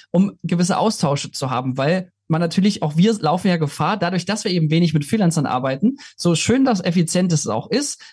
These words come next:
wir sind natürlich etwas inzestiös. Dadurch, dass du eben dann nicht so super frischen Input hast. Außer jetzt die PraktikantInnen, die so jedes halbe Jahr kommen sozusagen immer sechs neue Leute dazu. Und das ist ganz cool. Aber ja, um da so einen gewissen Zufallsaustausch zu haben,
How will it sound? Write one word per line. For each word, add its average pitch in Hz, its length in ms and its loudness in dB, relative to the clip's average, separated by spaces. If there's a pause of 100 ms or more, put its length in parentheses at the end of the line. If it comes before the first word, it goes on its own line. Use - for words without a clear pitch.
(160)
wir 156 160 2
sind 208 100 4
natürlich 220 320 2
etwas 180 240 -2
inzestiös. 160 840 0 (140)
Dadurch, 185 220 -4
dass 185 160 -2
du - 80 -6
eben 170 240 2
dann 165 120 4
nicht 180 140 2
so 170 100 4
super 190 280 2
frischen 165 280 -2
Input 175 280 0
hast. - 220 -12
Außer 175 260 0
jetzt 160 220 0
die 156 60 0
PraktikantInnen, 160 720 0
die 147 100 2
so 139 180 0
jedes 151 320 0
halbe 147 200 0
Jahr 135 360 0
kommen 160 140 2
sozusagen 151 280 0
immer 143 120 4
sechs 143 280 -2
neue 139 180 0
Leute 185 340 0
dazu. 214 420 -4 (280)
Und 160 220 -4
das 170 240 2
ist 214 120 0
ganz 185 300 0
cool. 202 260 4
Aber 160 320 0 (240)
ja, 160 120 -2
um 180 100 4
da 170 120 2
so 190 120 2
einen 175 100 2
gewissen 180 240 2
Zufallsaustausch 165 720 -2
zu 139 140 -2
haben, 151 300 0